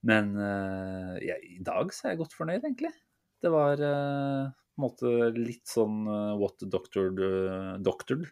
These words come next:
doctor, eh, ordered. Eh, tre null mot det som må sies å være ligaens klart dårligste lag, selvfølgelig. Altså, Sheffield United er et championship-lag, og det har de vært ganske lenge.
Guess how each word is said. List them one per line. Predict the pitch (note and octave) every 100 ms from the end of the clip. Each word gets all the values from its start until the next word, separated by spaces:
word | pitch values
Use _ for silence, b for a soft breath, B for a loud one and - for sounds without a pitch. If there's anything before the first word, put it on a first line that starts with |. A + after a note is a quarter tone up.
| -
doctor, | G2+ - - G#2+
eh, | G#2 G#2 G2+ G2+
ordered. | - F#2+ G#2 C#3+ D3+ - _ -
Eh, | B2+ A2+ A2 A2 G#2+ G2+ G2+ G#2 A2 _ _ _ _
tre | - F#2
null | F#2 F2+ F#2+ -
mot | F#2+ F2+ - -
det | E2
som | - F#2
må | F#2+
sies | F2+ E2 F2+
å |
være | E2+ D#2+ E2+ F2+ - - _ _ -
ligaens | F2+ F2 F2+ F2 -
klart | - - E2 F2
dårligste | F#2+ D#2+ D#2+ -
lag, | E2+ F#2
selvfølgelig. | - G#2+ A2 A#2+ B2
Altså, | - G2 F#2 - b b b b b b b - -
Sheffield | - G2+ G2
United | F#2 - G#2+ G#2 -
er | F2 F2 F2
et | -
championship-lag, | E2+ F#2+ E2+ E2+ G2 G2 G2
og | F#2+
det | F2+
har | F2
de |
vært | E2+ - -
ganske | G2 F2 - F#2
lenge. | E2+ F2+